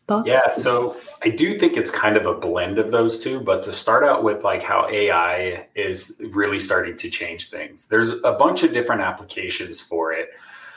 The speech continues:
Speaker 2: but what security is starting to become is a big data problem. Like, if you
Speaker 1: Mm-hmm.
Speaker 2: look out, there's always been a lot of data associated because of activity, activity logs, like, what's happening.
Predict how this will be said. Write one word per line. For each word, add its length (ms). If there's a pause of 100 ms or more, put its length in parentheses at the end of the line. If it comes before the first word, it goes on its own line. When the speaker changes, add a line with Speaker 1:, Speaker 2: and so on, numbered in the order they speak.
(220)
Speaker 2:
but 380 (540)
what 320
security 640
is 160
starting 500
to 140
become 680 (220)
is 500
a 60
big 280
data 320
problem. 360 (440)
Like, 240
if 160
you 120
Speaker 1:
Mm-hmm. 100
Speaker 2:
look 160
out, 460
there's 180
always 320
been 160
a 100
lot 240
of 120
data 340
associated 640
because 240
of 100
activity, 800
activity 520
logs, 440
like, 240
what's 220
happening. 600